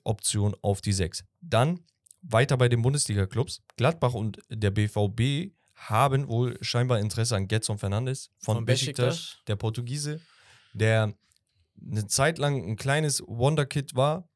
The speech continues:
Speaker 1: danach so ein bisschen stagniert ist, den Weg über die Türkei gefunden hat, um einfach mehr Spielpraxis zu finden, war bei Gala ganz, ganz, äh, stabil, ist dann zu Besiktas gegangen, so, äh, über Umwege.
Speaker 2: Er ist der
Speaker 1: jetzt
Speaker 2: Bestspieler bei
Speaker 1: da
Speaker 2: Besiktas.
Speaker 1: und bei Besiktas, ich
Speaker 2: Safe.
Speaker 1: bin ehrlich, er ist überall auf dem Feld. Das hat
Speaker 2: Ja,
Speaker 1: man
Speaker 2: ja.
Speaker 1: gegen Brügge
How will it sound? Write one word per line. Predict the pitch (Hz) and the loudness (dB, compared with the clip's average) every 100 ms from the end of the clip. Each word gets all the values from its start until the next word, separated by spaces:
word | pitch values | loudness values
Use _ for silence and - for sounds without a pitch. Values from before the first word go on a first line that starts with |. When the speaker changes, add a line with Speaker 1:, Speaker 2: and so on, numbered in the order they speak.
| _ - | _ 0
Speaker 1:
danach | 113 127 139 | 4 4 2
so | 127 123 | 0 -2
ein | 120 | 0
bisschen | 131 135 | 0 0
stagniert | - 113 131 160 | -2 -2 -2 -4
ist, | 147 143 113 | -4 -4 -4
den | 107 | -2
Weg | 127 | -2
über | 117 117 | -2 -2
die | |
Türkei | 113 107 135 135 | -2 -2 -2 -2
gefunden | 123 120 104 | -4 -6 -4
hat, | 113 | -4
um | - 101 | -4 -6
einfach | 92 117 | -6 -4
mehr | 104 101 | -2 -4
Spielpraxis | - 139 135 123 120 123 - | -4 -8 -2 -4 -2 -4 -6
zu | 120 | -6
finden, | - 117 110 107 | -4 -6 -6 0
war | 107 | 2
bei | 107 | 2
Gala | 95 110 117 | -2 -2 -2
ganz, | 104 101 | -2 -4
ganz, | 104 101 - _ - - - - | -6 -6 -8 _ -20 -20 -20 -6
äh, | 98 92 | -2 -2
stabil, | - 98 120 143 139 - | 0 -2 0 -2 -4 -6
ist | 101 - | -6 0
dann | 117 113 - | 0 -2 -8
zu | - | -4
Besiktas | 107 123 - 117 - | -2 -2 -2 -4 -2
gegangen, | 104 110 110 | -2 0 0
so, | 107 113 - - - _ - | -2 -4 -8 -20 -20 _ -6
äh, | 92 87 | -6 0
über | 98 | 2
Umwege. | 107 113 110 110 - _ - | 2 2 2 2 -2 _ -2
Speaker 2:
Er | 110 | 2
ist | 117 | 4
der | 117 | 6
Speaker 1:
jetzt | |
Speaker 2:
Bestspieler | 123 127 - 113 | 6 4 2 4
bei | 101 | 6
Speaker 1:
da | 117 | 6
Speaker 2:
Besiktas. | 127 113 | 6 2
Speaker 1:
und | 104 | 0
bei | 104 | 0
Besiktas, | 104 123 123 113 | 2 -2 0 0
ich | 101 | 0
Speaker 2:
Safe. | 95 | 0
Speaker 1:
bin | |
ehrlich, | 104 113 101 - | 0 0 -2 -2
er | |
ist | 98 - | -4 -4
überall | 117 110 104 | -2 0 0
auf | 95 | -2
dem | 92 87 | -4 -6
Feld. | - 92 85 - | -4 -2 -2 0
Das | 87 | 2
hat | |
Speaker 2:
Ja, | 85 | 4
Speaker 1:
man | 110 | 4
Speaker 2:
ja. | 107 | 2
Speaker 1:
gegen | 101 | 2
Brügge | - 113 113 | 0 0 0